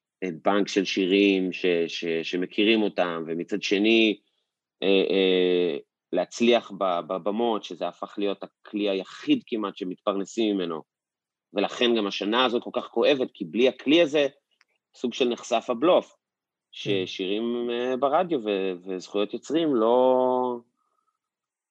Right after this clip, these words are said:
Speaker 1: מאז מהפכת האינטרנט.
Speaker 2: שזה לא שווה כסף,
Speaker 1: כמע-,
Speaker 2: כן.
Speaker 1: כמע-, כן.
Speaker 2: מ-, מוצר
Speaker 1: אז, אה,
Speaker 2: חינמי.
Speaker 1: אז, אז, אה, שכחתי איך הגענו לנקודה הזאת. אה, אז אותו
Speaker 2: הגענו
Speaker 1: רעיון
Speaker 2: לזה מתוך
Speaker 1: שמתפתח.
Speaker 2: הניהול,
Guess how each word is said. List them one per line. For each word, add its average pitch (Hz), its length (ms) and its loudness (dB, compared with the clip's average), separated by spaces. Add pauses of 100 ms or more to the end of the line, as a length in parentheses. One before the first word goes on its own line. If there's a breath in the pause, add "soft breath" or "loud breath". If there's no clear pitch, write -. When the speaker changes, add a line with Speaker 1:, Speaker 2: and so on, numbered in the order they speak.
(340)
Speaker 1:
מאז 165 260 0
מהפכת 127 440 0
האינטרנט. 90 600 -2
Speaker 2:
שזה 131 240 -20
לא 143 80 -12
שווה 185 260 -12
כסף, 185 340 -14
Speaker 1:
כמע-, 110 220 0
Speaker 2:
כן. - 120 -12
Speaker 1:
כמע-, 107 240 -2 (760)
כן. 87 200 0
Speaker 2:
מ-, 131 140 -12
מוצר 135 320 -6
Speaker 1:
אז, 113 200 -2
אה, 156 300 6
Speaker 2:
חינמי. 113 180 -2
Speaker 1:
אז, 95 300 -6 (680)
אז, 87 580 -6
אה, 80 920 0 (3000)
שכחתי 104 440 0
איך 101 120 2
הגענו 95 320 4
לנקודה 87 440 4
הזאת. 78 280 -4
אה, 117 140 4
אז 90 120 2
אותו 156 160 2
Speaker 2:
הגענו 156 140 6
Speaker 1:
רעיון 175 220 6
Speaker 2:
לזה 160 160 -2
מתוך 135 240 -4
Speaker 1:
שמתפתח. 175 160 0
Speaker 2:
הניהול, 110 340 0